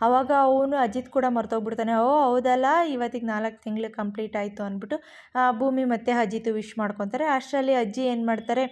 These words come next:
"ಅಪೇಕ್ಷಾ, ಬಾಯ್ಲಿ, ನಿನ್ಗೊಂಚೂರು, ನಿನ್ನ ಹತ್ರ ಏನೋ ಮಾತಾಡಬೇಕು," ಅಂತ ಹೇಳ್ಬಿಟ್ಟು ಸೀದಾ ಒಳಗಡೆ, ಆ, ಕರ್ಕೊಂಡು ಹೋಗ್ತಾರೆ. ಅವಾಗ ಅಜಿತ್ ಮತ್ತು ಭೂಮಿ ಇಬ್ರೂನು ನಿಂತ್ಕೊಂಡು ಮಾತಾಡ್ತಾ ಇರ್ತಾರೆ. "ಈ ಅಪೇಕ್ಷೆ ಇಷ್ಟೆಲ್ಲ ನಮಗೆ ಸರ್ಪ್ರೈಸಾ? ಏನ್ ವಿಶೇಷ ಇವತ್ತು?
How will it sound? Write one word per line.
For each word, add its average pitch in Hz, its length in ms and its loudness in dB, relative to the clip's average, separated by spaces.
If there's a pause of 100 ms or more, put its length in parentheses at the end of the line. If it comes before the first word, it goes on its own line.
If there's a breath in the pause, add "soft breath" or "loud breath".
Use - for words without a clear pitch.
(360 loud breath)
"ಅಪೇಕ್ಷಾ, 277 400 0
ಬಾಯ್ಲಿ, 262 540 2
ನಿನ್ಗೊಂಚೂರು, 220 1080 -4
ನಿನ್ನ 226 180 -2
ಹತ್ರ 226 160 -2
ಏನೋ 233 240 -2
ಮಾತಾಡಬೇಕು," 214 640 -4
ಅಂತ 202 200 -4
ಹೇಳ್ಬಿಟ್ಟು 208 840 -6 (680)
ಸೀದಾ 226 240 -2
ಒಳಗಡೆ, 220 760 -2 (120)
ಆ, 214 180 0
ಕರ್ಕೊಂಡು 214 460 -2
ಹೋಗ್ತಾರೆ. 214 720 -4
ಅವಾಗ 277 240 0 (140)
ಅಜಿತ್ 269 400 -2
ಮತ್ತು 247 380 -4
ಭೂಮಿ 226 280 -2
ಇಬ್ರೂನು 220 880 -4
ನಿಂತ್ಕೊಂಡು 214 400 -6
ಮಾತಾಡ್ತಾ 202 380 -4
ಇರ್ತಾರೆ. 202 300 -4
"ಈ 220 40 -6
ಅಪೇಕ್ಷೆ 269 560 -4
ಇಷ್ಟೆಲ್ಲ 285 640 -4
ನಮಗೆ 269 260 -6
ಸರ್ಪ್ರೈಸಾ? 233 680 -6
ಏನ್ 330 340 -6
ವಿಶೇಷ 247 420 -6
ಇವತ್ತು? 208 460 -6